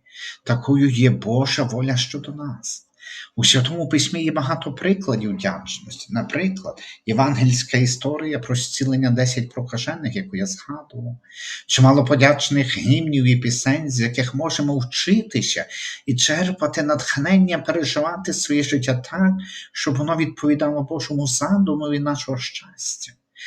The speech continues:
І таким чином завжди за все дякувати. У Біблії є спеціальна літературна схема подяки, яка підкреслює її суть як відповіді на те, що Бог нам дарує,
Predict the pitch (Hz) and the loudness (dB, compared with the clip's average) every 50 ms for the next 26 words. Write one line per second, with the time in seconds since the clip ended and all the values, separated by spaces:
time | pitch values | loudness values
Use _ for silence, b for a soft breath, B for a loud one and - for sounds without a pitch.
0 | B B B B 147 127 139 131 123 151 131 127 127 - 151 139 143 139 131 120 | B B B B 0 0 0 2 2 2 4 4 4 2 2 2 2 2 2 2
1 | 117 - - 135 156 170 170 160 147 143 143 156 139 127 151 147 147 - - 156 | 2 2 2 0 0 0 -2 -4 -4 -2 0 0 0 2 0 0 -2 -2 -4 -4
2 | 147 151 156 156 156 - _ _ - - - _ _ _ - _ B B B B | -6 -6 -8 -10 -10 -14 _ _ -20 -20 -20 _ _ _ -20 _ B B B B
3 | B B B B 101 95 123 143 135 123 127 127 127 123 127 123 117 110 113 127 | B B B B -6 -2 -2 0 0 2 4 6 6 8 8 8 6 6 4 4
4 | 131 117 120 - - - 120 120 - - 120 135 143 143 143 139 127 127 135 127 | 2 2 0 -2 -4 -4 -4 -2 -2 -2 0 0 0 0 0 0 2 2 2 2
5 | 113 123 123 123 - 123 117 120 120 - - 151 151 131 123 123 127 123 123 - | 2 0 0 0 0 0 0 0 -2 -4 -6 -6 -4 -2 0 2 2 2 2 0
6 | - - - 160 160 151 107 95 - 104 101 98 95 82 - - - - - B | -4 -6 -6 -6 -4 -4 -4 -4 -4 -4 -2 -2 -2 -2 -4 -8 -16 -20 -20 B
7 | B B B B B B B B - - - - 123 123 - 131 127 - - - | B B B B B B B B -6 -4 -2 -2 -2 0 0 0 0 0 -2 -2
8 | 120 117 135 147 151 147 - - - 135 135 131 127 120 120 123 123 123 - - | 0 2 2 2 2 0 -2 0 2 2 4 4 4 4 4 4 2 2 0 -2
9 | - - 160 175 175 - - - 127 123 123 123 123 120 120 139 131 - - _ | -4 -4 -4 -6 -6 -6 -2 2 2 2 4 4 2 4 4 2 0 -2 -8 _
10 | _ - - 147 147 139 131 135 131 127 123 120 123 - - 147 170 175 185 185 | _ -2 2 4 4 6 4 4 4 4 4 4 2 2 0 -2 -2 -2 -6 -10
11 | B B B B B B - - - - 127 120 135 160 135 - - 147 143 143 | B B B B B B -6 -4 -2 0 0 0 0 -2 -4 -2 -2 -2 0 0
12 | 131 131 147 151 151 160 156 127 92 87 - | 0 0 0 -2 -2 -4 -6 -6 -6 -6 -8